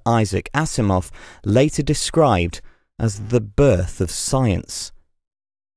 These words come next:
Herodotus writes that the Lydians under King Alyattes the second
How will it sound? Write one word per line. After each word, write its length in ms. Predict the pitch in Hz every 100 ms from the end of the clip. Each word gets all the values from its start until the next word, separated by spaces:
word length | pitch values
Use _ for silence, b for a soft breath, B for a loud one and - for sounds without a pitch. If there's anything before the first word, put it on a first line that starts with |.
| _ -
Herodotus 800 | 143 156 196 151 - 92 85 -
writes 440 | 123 98 98 -
that 200 | - 123
the 80 | 127
Lydians 720 | 131 160 131 101 87 85 85
under 220 | 113 110 107
King 400 | - 135 120 107
Alyattes 680 | 107 104 104 - 104 95
the 100 | -
second 640 | - 147 139 - 87 113